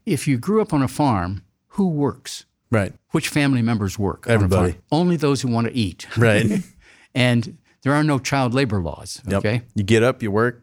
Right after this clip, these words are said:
Speaker 1: Until nineteen fifties, most Americans grew up on a farm. Now, it changed after that, and that's probably why we have some of the divisions, is we have lost that agrarian nations.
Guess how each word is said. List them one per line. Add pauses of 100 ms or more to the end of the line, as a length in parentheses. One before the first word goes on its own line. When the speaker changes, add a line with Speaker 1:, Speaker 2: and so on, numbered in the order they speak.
(120)
Speaker 1:
Until (220)
nineteen
fifties, (360)
most
Americans
grew
up
on
a
farm. (100)
Now,
it (180)
changed
after
that, (380)
and
that's
probably
why
we
have
some
of
the
divisions, (480)
is
we
have
lost
that
agrarian
nations.